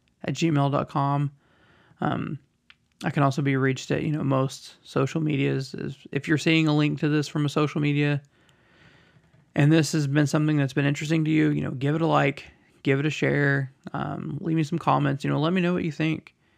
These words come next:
If there's things that you'd rather me talk about or things that you talk, that I talk about you'd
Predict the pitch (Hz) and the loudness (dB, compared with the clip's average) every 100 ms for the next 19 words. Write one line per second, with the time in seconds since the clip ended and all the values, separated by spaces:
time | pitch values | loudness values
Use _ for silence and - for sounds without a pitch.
0 | _ _ _ _ _ _ 143 156 143 165 | _ _ _ _ _ _ 0 0 2 2
1 | 165 156 147 139 139 147 156 151 156 147 | 2 2 2 4 4 4 2 2 2 2
2 | 143 147 156 139 143 135 131 131 127 143 | 2 4 4 2 0 -2 -2 -2 -4 -2
3 | 139 135 135 127 131 139 - 135 135 135 | -4 -2 -2 -2 -4 -8 -4 -2 0 0
4 | 147 127 123 | -2 -6 -8